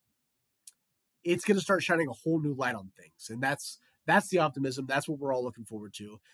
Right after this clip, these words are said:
It sucks that we're gonna have to wait another year to find out if that's something worth building around or not, as opposed to being optimistic about that and also having a, a actually legitimate Major League Baseball team to root for in the meantime. But fact is,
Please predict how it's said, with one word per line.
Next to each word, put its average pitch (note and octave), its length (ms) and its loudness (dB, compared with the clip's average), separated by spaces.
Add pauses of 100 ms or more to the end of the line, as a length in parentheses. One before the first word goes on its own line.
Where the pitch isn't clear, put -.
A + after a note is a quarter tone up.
(200)
It C#3 160 -2
sucks A3 260 4
that G#3 100 -2
we're E3+ 80 -2
gonna E3+ 120 2
have E3 100 2
to D3 80 -8
wait D#3 140 0
another C#3+ 500 0
year C#3+ 280 2
to B2+ 80 -2
find C3+ 300 -2
out B2 240 -2
if A#2+ 220 -12
that's C3+ 260 0
something C3+ 280 -6
worth B2 260 -8
building F3 260 0
around A2+ 280 -6
or G2+ 80 -14
not, G2 280 -16 (320)
as B2+ 120 -6
opposed C#3 340 -2
to A#2 280 -4 (720)
being E3 200 2
optimistic D3 440 0
about C#3 180 0
that C#3 160 0
and B2+ 140 -6
also C#3 320 -2
having C#3 220 0
a, A#2+ 40 -6 (260)
a A2+ 60 -6 (380)
actually B2+ 320 -2
legitimate B2+ 500 -2
Major B2+ 200 -6
League A#2 80 -8
Baseball A#2+ 260 -8
team A#2+ 160 -8
to A2+ 60 -12
root A#2 180 -12
for B2 160 -6
in G#2+ 100 -6
the D3 80 2
meantime. B2+ 380 0 (420)
But E3+ 240 6 (800)
fact G3+ 280 4
is, C3 420 0